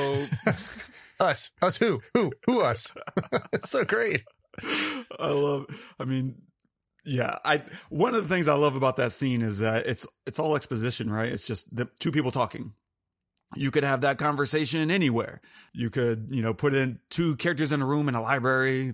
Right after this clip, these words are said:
Speaker 2: looking at books and talking about demons. Like, they could have done, that would have all been boring. Like, I love that, you know, that whole conversation is, uh, visually representative of what's happening in Hobbs's, uh, mind,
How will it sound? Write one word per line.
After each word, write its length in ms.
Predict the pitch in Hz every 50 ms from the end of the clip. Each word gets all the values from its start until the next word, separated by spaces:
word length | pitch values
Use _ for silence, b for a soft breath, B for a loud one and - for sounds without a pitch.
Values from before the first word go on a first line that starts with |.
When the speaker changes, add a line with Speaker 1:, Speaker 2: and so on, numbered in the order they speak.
| - - -
Speaker 2:
looking 280 | - 139 139 - 143
at 120 | 135 127 107
books 260 | 113 131 135 - -
and 220 | - 127 131 127 113
talking 340 | - 127 127 - 127 117 113
about 380 | 110 117 113 110 113 107 - _ _ - 113
demons. 400 | 117 123 113 104 - - - - B B B B B B B
Like, 140 | - 143 139
they 80 | 180
could 120 | 156 175 165
have 80 | 156 139
done, 240 | 156 156 151 - B B B B B B
that 200 | 131 175 202 190
would 120 | 175 170
have 80 | 160 151
all 180 | 156 156 151
been 200 | 147 143 143 135
boring. 400 | 117 113 120 120 113 107 - -
Like, 240 | 127 131 135 - - _ _ _ _ _ _ -
I 100 | 131 131
love 220 | 151 156 151 139
that, 280 | 135 131 127 127 117 131
you 100 | 127 120
know, 300 | 120 117 113 110 113 107 107 - _ -
that 200 | - - 139 143 139
whole 140 | 143 151 143
conversation 720 | - 143 135 120 113 - - 135 127 113 - 120 107 107
is, 200 | 104 98 95 B B B B B B B _ _ _ _ _ _ _ - -
uh, 200 | 131 117 107 - 120
visually 580 | 117 120 180 175 151 147 135 127 123 120 123 127 117
representative 720 | 120 127 117 - 120 107 120 120 117 110 120 120 123 120 -
of 100 | - 110
what's 140 | 113 117 -
happening 340 | 131 120 113 113 120 113 110
in 80 | 113 101
Hobbs's, 460 | 107 113 113 104 104 107 - - - b b b b b -
uh, 320 | - 110 107 107 - 139 -
mind, 540 | - 117 113 135 131 113 110 113 120 117